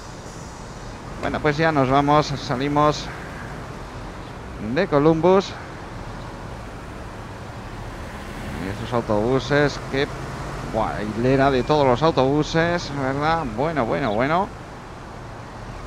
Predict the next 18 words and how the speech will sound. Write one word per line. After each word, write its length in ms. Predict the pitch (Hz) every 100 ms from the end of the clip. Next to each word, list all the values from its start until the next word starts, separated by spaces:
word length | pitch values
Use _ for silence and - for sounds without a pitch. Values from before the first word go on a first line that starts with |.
| - - - - - - - -
Pues 100 | 98
ya 60 |
nos 120 | 110
vamos 440 | 113 131 135 - - -
a 60 | 127
la 80 | 135
primera 240 | 139 135
parada, 300 | 131 156 131
que 60 | 120
está 140 | 151
en 60 | 131
la 300 | 131 117 110
calle 320 | 160 135 135
Street, 280 | 117 - 139 120
Wilson, 540 | 120 156 131 160 165 175
la 540 | 151 127 101 95 85
Wilson 460 | 147 151 123 139 127
Street. 420 | 117 - 156 165